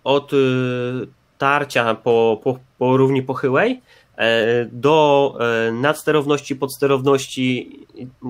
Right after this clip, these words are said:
i tak dalej. Ruch, ruch po kole, moment obrotowy, wszystko to było opisane w, w teoretycznej części, a w praktycznej po prostu wziąłem,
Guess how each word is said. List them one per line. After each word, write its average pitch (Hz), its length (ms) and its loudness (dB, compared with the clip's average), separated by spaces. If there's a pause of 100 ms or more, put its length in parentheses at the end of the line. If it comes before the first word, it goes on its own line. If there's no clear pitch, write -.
(100)
i 131 80 -14
tak 131 160 -2
dalej. 110 460 2
Ruch, 143 300 0
ruch 160 220 -2
po 139 120 0
kole, 139 540 2
moment 135 340 2
obrotowy, 123 440 -2
wszystko - 300 -14
to 139 80 -2
było 127 160 -4
opisane 131 480 -2
w, - 160 -12 (720)
w - 60 -20
teoretycznej 135 640 2
części, - 420 -4
a 135 60 -2
w - 80 -14
praktycznej 143 440 -4
po 135 80 -12
prostu 139 220 -6
wziąłem, 127 400 -2